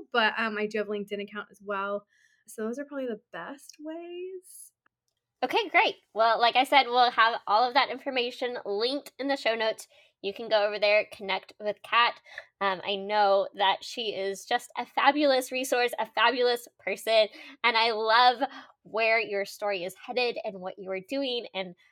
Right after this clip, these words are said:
Speaker 2: just thank you so much for taking the time to come on the show today and share with us a very vulnerable piece of your story.
Speaker 1: Thank you. I'm happy to do it. I just, I think, um, you know,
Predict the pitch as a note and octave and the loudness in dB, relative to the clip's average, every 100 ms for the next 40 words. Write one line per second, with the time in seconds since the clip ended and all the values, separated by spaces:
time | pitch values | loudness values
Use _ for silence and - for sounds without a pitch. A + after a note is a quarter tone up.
0 | _ - C4+ B3+ C4 - C4+ - A3 F#3+ | _ -8 -2 -2 -2 -6 -8 -6 -4 -4
1 | - - G3 F#3+ F#3+ - - F#3+ C#4+ C4 | -4 -4 0 0 0 -6 -12 -6 -4 -4
2 | C4 - F3+ G#3+ A3 A3 G#3+ _ _ _ | -6 -2 0 2 0 -4 -8 _ _ _
3 | - C4 A3+ A3 - A#3+ C#4+ C#4 C#4+ C#4+ | -8 -2 0 -2 -2 -2 2 2 4 0
4 | A#3 G#3+ G3+ G3+ G3+ - G#3+ G#3+ G#3 - | -2 0 4 4 2 0 2 2 0 -8
5 | - - A#3+ C#4 C#4+ A#3+ - _ _ _ | -12 -2 4 6 4 2 -4 _ _ _
6 | G#3+ A#3+ G#3+ - A3 G3+ G#3+ A3+ A3+ - | -2 2 2 2 -2 0 0 0 -2 -6
7 | - G3 G#3 A3+ C#4 A#3+ G#3+ F#3+ F3+ - | -12 0 2 2 0 0 0 0 -2 -10
8 | - F#3 F#3 - - E3+ E3 - F3+ F3+ | -12 -10 -10 -10 -8 -6 -8 -8 -8 -8
9 | - - _ D#4 C4+ D#4 D#4 D#4 D#4+ C4+ | -10 -20 _ -18 -10 -6 -2 -2 -4 -6
10 | B3+ B3 B3+ C4+ D4 D4 D4+ C#4 C#4+ D4+ | 0 0 2 4 6 6 4 2 0 2
11 | D#4 B3 D4 C#4+ C#4 C4+ B3+ A#3+ C4+ C4 | -2 -4 -2 2 2 2 -4 -4 -6 -6
12 | - C4 C4 C4 B3+ - B3+ A#3+ A3 G#3+ | -8 -8 -6 -8 -8 -12 -8 -6 -6 -10
13 | _ _ A#3+ A3+ G#3 G#3 | _ _ -10 -8 -8 -12